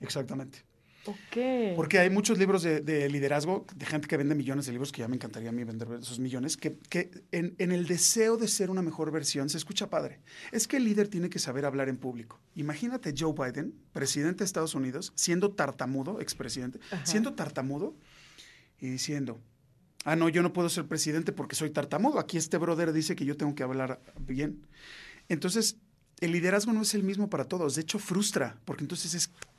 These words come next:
Speaker 1: "¿Por qué él sí logró eso y yo no puedo?". Todo hay que dejar de ver hacia afuera y hay que ver hacia adentro,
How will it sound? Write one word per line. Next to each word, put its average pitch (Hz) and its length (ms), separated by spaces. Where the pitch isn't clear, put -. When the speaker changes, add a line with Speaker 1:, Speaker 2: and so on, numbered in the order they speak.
Speaker 1:
"¿Por 180 180
qué 220 100
él 214 80
sí 214 160
logró 165 320
eso 165 180
y 151 60
yo 156 140
no 160 120
puedo?". 160 380
Todo 202 480
hay 143 100
que 160 100
dejar 139 340
de 135 100
ver 131 140
hacia 127 200
afuera 127 360
y 127 80
hay 123 80
que 123 140
ver 131 180
hacia 123 240
adentro, 127 360